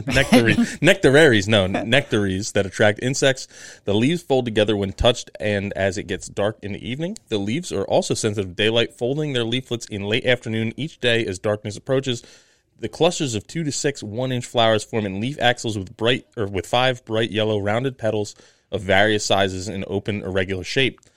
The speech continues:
Speaker 1: Uh, they also have a reddish purple spot at the base of the petal, and stamens are red, and that bloom time, again, is from June to September.
Speaker 2: It is a great, great choice, actually,
Speaker 1: Yeah.
Speaker 2: now that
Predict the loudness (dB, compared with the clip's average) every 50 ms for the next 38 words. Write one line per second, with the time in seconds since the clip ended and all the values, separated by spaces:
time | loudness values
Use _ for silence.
0 | _ _ _ _ _ -4 0 0 2 2 2 2 2 4 4 4 4 2 0 2
1 | 2 4 4 2 0 -4 -6 -4 -4 -4 -2 -4 -6 -6 -4 0 2 2 2 2
2 | 0 -2 -8 -6 -4 -2 -2 -2 -2 -4 -6 -6 -2 0 0 0 0 0 -2 -4
3 | -6 -8 -8 -4 -2 -2 -2 -2 -4 -4 -6 -8 -10 -8 -4 -2 0 0 0 0
4 | 0 2 2 2 2 0 -2 -8 -14 _ _ _ -4 -2 -2 0 0 0 0 -2
5 | -2 -2 -4 -2 -2 -2 -2 -2 -2 -2 -2 -2 -4 -4 -4 -4 -4 -4 -4 -4
6 | -4 -6 -6 -4 -4 -4 -4 -4 -4 -6 -4 -4 -2 -2 -2 -2 -2 -2 -2 -2
7 | -2 -2 -4 -4 -4 -8 -12 _ _ _ _ _ _ _ _ _ _ _ -4 -2
8 | -2 -2 -2 -2 -4 -2 -2 -2 -4 -6 -8 -16 _ -10 -2 0 0 0 0 0
9 | -2 0 0 0 -2 -2 -2 -2 0 0 0 0 0 0 -2 -4 -4 -4 -2 -4
10 | -4 -6